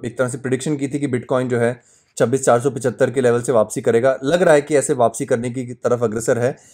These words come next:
देखते हैं वो क्या sequence of events हैं जो इस संडे को होने वाले हैं। जो बाइडेन जो है डेट सीलिंग क्राइसिस पर बड़ी प्रेस कॉन्फ्रेंस करने वाले हैं, उसके चलते हमारे ट्रेड्स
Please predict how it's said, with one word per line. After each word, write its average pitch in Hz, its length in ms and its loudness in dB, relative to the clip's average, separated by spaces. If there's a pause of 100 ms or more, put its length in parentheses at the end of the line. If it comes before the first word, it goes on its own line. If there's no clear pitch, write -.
(260)
देखते 135 280 -2
हैं 170 60 4
वो 165 140 2
क्या 165 480 4 (340)
sequence 175 360 -2
of 147 180 2
events 135 260 -2
हैं 123 240 -2
जो 127 120 0
इस 123 120 -2
संडे 123 240 2
को 135 80 0
होने 127 160 -2
वाले 113 180 2
हैं। 123 160 -2
जो 131 160 4
बाइडेन 131 360 2
जो 131 100 0
है 120 160 -2
डेट 117 180 2
सीलिंग 123 280 -6
क्राइसिस 117 320 0
पर 117 280 0 (340)
बड़ी 143 420 2
प्रेस 143 300 2
कॉन्फ्रेंस 131 360 -2
करने 123 200 0
वाले 117 180 4
हैं, 127 200 -4 (280)
उसके 151 240 0
चलते 156 260 0
हमारे 135 260 2
ट्रेड्स 139 520 -2